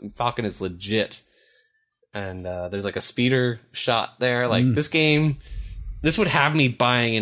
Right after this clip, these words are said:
Speaker 1: Nintendo, so fuck you for putting it in and then not delivering.
Speaker 2: I'm too
Speaker 1: Is
Speaker 2: messy.
Speaker 1: what I'll say.
Speaker 2: Um, so yeah, what was I say? You can s-, ex-,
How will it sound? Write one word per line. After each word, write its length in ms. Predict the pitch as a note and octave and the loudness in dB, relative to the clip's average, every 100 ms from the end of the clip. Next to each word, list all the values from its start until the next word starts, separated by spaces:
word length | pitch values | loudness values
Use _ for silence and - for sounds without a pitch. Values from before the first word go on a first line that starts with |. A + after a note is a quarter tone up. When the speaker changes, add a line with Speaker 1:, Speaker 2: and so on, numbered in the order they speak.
| G#2+ | -2
Speaker 1:
Nintendo, 440 | G#2 A2 G2 F2+ | -2 -2 -2 -2
so 180 | - G2+ | -2 -4
fuck 340 | - D3+ C3 | -2 -2 0
you 140 | B2+ A2+ | 0 -2
for 160 | A2+ | -2
putting 240 | G2+ G#2 G2+ | -4 -2 0
it 80 | G2 | 0
in 300 | G2 F#2+ - | -2 -4 -6
and 200 | F#2 F#2 | -8 -8
then 120 | F#2 | -4
not 200 | F#2 - | -4 -6
delivering. 540 | F2+ F#2+ F2 E2 F#2 - _ _ _ _ C#3 | -6 -6 -6 -10 -10 -16 _ _ _ _ 2
Speaker 2:
I'm 180 | D3 | 2
too 140 | - A#2+ | 4 4
Speaker 1:
Is 40 | |
Speaker 2:
messy. 220 | A2 - G2 | 4 2 0
Speaker 1:
what 120 | F#2 | 0
I'll 100 | F2+ | -2
say. 300 | F2+ F2+ F2+ - - _ _ _ _ _ _ - _ _ _ _ _ _ | -4 -4 -6 -16 -20 _ _ _ _ _ _ -20 _ _ _ _ _ _
Speaker 2:
Um, 560 | A2+ A2+ A2 G#2 G#2 - _ _ _ _ _ | -2 0 2 2 0 -4 _ _ _ _ _
so 180 | - B2+ | -6 -2
yeah, 160 | B2+ C#3 | 0 2
what 40 | |
was 100 | A2 | 2
I 40 | B2 | 0
say? 160 | - | 0
You 180 | G#2 A2 | 0 2
can 360 | C3 B2+ B2+ B2 | 4 6 6 6
s-, 300 | - - - | 2 -6 -6
ex-, 320 | B2+ - - | -6 -6 -12